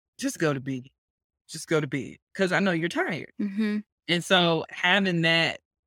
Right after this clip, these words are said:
Speaker 1: is just so helpful. It's so helpful.
Speaker 2: Mm-hmm.
Speaker 1: So I think it's just being able to unload and talk. And if you don't have that partnership, as you're talking about, it's important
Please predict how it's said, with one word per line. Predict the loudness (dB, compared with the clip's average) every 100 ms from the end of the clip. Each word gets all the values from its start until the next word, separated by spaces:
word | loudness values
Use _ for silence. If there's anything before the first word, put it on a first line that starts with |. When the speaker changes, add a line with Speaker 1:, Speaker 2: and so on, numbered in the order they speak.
| _
Speaker 1:
is | 2 2 2
just | -4 -6 0
so | 0 2
helpful. | 0 -2 -4 -14 -12 -14 -18 _ -6
It's | -4 0
so | 2 2
helpful. | 2 0 -2 -8 -8 -10 _
Speaker 2:
Mm-hmm. | -4 -2 -2 0 -4
Speaker 1:
So | -2 2
I | 4 4
think | 0 -2 -2
it's | -2
just | 2 2 2 -6 _ _ _ _ _ _ -2
being | 2 2
able | 2 0 0
to | -2 0 2
unload | 2 2 2 2 2 0 -2
and | -4 -2
talk. | 0 0 0 -4
And | -4 -2 -4 _ _
if | -4 -2
you | -4
don't | 2 2 4
have | 2 2
that | 2 2 2
partnership, | 2 2 0 0 0 2
as | 0
you're | 0 0
talking | 2 2 2 -2
about, | 0 2 0 -2 -2
it's | -2 -2
important | -4 0 2 2 -2